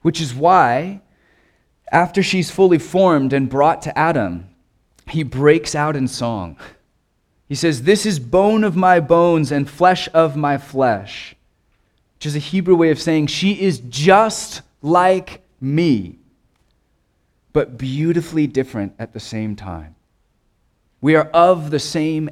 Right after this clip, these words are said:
essence. She was drawn from my side as an ontological equal." So Eve is drawn from Adam's side, and then they are brought back together again. She joins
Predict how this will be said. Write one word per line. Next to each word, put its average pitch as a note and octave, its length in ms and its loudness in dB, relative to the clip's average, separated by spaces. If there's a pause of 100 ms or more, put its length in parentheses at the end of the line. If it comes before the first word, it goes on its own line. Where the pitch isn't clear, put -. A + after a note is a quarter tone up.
(100)
essence. A#2+ 400 -8
She D3 140 -8
was C3+ 220 -6
drawn D3+ 380 -4
from D3 300 -4
my C3+ 220 -4
side G#2 680 -8 (360)
as B2+ 160 -6
an B2+ 180 -4
ontological A#2 1200 -6 (460)
equal." G2 540 -8 (880)
So D#3 300 -4 (220)
Eve F#3 500 -4
is C#3+ 180 -4
drawn D3+ 540 -2
from E3 240 -8
Adam's D3 340 -4
side, C#3 720 -8 (320)
and D#3 240 0
then D3+ 800 -2 (220)
they D#3+ 160 4
are D3 160 -2
brought D3 560 -2
back D3+ 300 -4
together B2+ 720 -6 (240)
again. A2+ 420 -6
She C#3 180 -8
joins D#3+ 640 -4